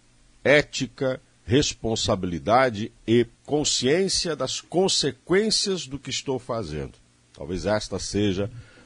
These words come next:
uma das principais formas de, através da escola, melhorarmos o comportamento das pessoas.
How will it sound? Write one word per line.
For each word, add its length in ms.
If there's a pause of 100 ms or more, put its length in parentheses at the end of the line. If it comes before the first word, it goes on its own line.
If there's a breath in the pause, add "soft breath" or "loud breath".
(140 loud breath)
uma 160
das 180
principais 640
formas 560
de, 80
através 500
da 100
escola, 560 (400 soft breath)
melhorarmos 600
o 40
comportamento 800
das 200
pessoas. 720